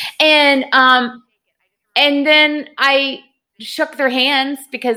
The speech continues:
that seemed like a really nice thing to do for someone that just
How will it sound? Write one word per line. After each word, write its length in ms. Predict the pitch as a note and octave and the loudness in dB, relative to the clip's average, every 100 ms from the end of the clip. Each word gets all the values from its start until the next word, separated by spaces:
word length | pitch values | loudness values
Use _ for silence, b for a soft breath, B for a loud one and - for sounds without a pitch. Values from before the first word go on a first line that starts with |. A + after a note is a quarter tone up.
| G#3+ | -4
that 220 | G#3+ A3 - | -4 -4 -6
seemed 140 | A#3 | -6
like 200 | A3+ A3+ | -6 -6
a 80 | G#3+ | -4
really 280 | G3+ G3+ A3 | 0 2 2
nice 240 | G#3+ G#3 - | 0 -4 -4
thing 240 | G#3 G3+ | -4 -4
to 100 | G3 | -4
do 320 | F#3 A#3 A#3 | 0 2 2
for 160 | A3+ G3+ | -2 -4
someone 380 | G#3 G3 F#3+ F#3+ | -4 -2 -2 -2
that 160 | F#3 | -4
just 300 | G3+ G3 - | -6 -8 -12